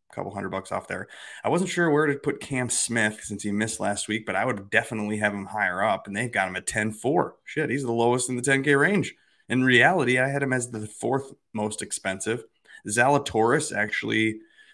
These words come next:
eleven five. Rahm is in here, and Rory's at, actually in the ten K range. Hmm. Ten eight for Rory? That's overpriced. I think Sam Burns is maybe the discount right now. Sam Burns at ninety-nine hundred dollars. He's the first name in the nine K range.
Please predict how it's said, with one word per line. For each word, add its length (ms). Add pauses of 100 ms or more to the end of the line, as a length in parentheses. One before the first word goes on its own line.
(440)
eleven 400
five. 720
Rahm 640
is 140
in 140
here, 240
and 280
Rory's 520
at, 200
actually 440
in 60
the 80
ten 260
K 180
range. 460 (560)
Hmm. 160 (920)
Ten 240
eight 480 (100)
for 140
Rory? 300
That's 220
overpriced. 640
I 100
think 200
Sam 340
Burns 360
is 100
maybe 220
the 100
discount 500
right 160
now. 260 (540)
Sam 360
Burns 280
at 100
ninety-nine 540
hundred 280
dollars. 320
He's 140
the 140
first 360
name 180
in 60
the 80
nine 200
K 160
range. 400